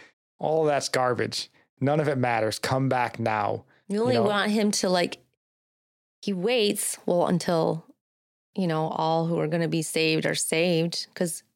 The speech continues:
Speaker 2: we're praying for people to turn to Jesus. And that would be the only thing, be like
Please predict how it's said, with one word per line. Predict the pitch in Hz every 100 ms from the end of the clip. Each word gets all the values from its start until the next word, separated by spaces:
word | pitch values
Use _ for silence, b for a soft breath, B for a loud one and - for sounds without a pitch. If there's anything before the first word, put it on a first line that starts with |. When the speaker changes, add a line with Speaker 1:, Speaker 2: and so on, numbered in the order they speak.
| _
Speaker 2:
we're | 190 190
praying | - 220 339 330
for | 208
people | - 196 190 180
to |
turn | 175 - 190 226 190 202 208 B B _ _ _ _ _
to | - 170
Jesus. | 160 262 262 170 165 208 - - - - _ _ -
And | 202
that | 226
would | 226
be | 220
the |
only | 214 202 196
thing, | 240 254 202
be | 190
like | 180 185 -